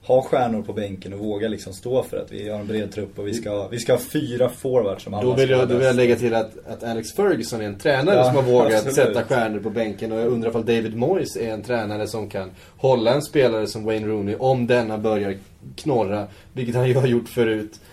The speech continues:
Speaker 2: eh, och är missnöjd med sin situation.
Speaker 1: Ja, det återstår
Speaker 2: För att då
Speaker 1: också.
Speaker 2: får han ett jäkla problem på sina händer istället. Så, eh, undrar om inte David Moyes hade tyckt att det var lite, lite skönare att kliva in i nästa säsong utan det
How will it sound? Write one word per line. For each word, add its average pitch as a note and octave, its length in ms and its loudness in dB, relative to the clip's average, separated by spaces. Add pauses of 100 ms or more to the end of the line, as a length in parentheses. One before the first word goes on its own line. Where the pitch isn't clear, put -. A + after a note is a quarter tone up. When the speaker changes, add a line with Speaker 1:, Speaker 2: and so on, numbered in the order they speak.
(300)
Speaker 2:
eh, G2 760 -2
och A2+ 160 -2
är A2 60 -2
missnöjd A#2+ 460 -2
med G#2+ 140 -4
sin - 120 -12
situation. G2 680 -4 (160)
Speaker 1:
Ja, G#2 100 -6
det C3+ 200 -2
återstår B2 220 -4
Speaker 2:
För B2 80 2
att G#2+ 120 4
då C3 60 0
Speaker 1:
också. - 100 -4
Speaker 2:
får D#3 140 4
han C3+ 120 2
ett A#2 140 -4
jäkla A#2+ 540 -2
problem B2 520 -4
på A2+ 120 -10
sina G2+ 200 -8
händer F2 440 -10 (100)
istället. A2+ 680 -4 (1040)
Så, G#2 380 -2
eh, G2+ 320 0 (120)
undrar A2 280 0
om A#2+ 120 0
inte G#2 380 -4
David A2+ 320 -2
Moyes B2+ 240 0
hade A#2 120 -4
tyckt A#2+ 240 -6
att G#2+ 80 -4
det A2 60 -6
var A2 80 -4
lite, G#2 280 -6
lite G#2 220 -8
skönare B2 680 -2
att G2+ 60 -4 (220)
kliva A#2 240 -2
in B2+ 140 0
i B2 60 0
nästa A2 240 -6
säsong G#2 300 -8
utan A#2 420 -6 (460)
det G#2 280 0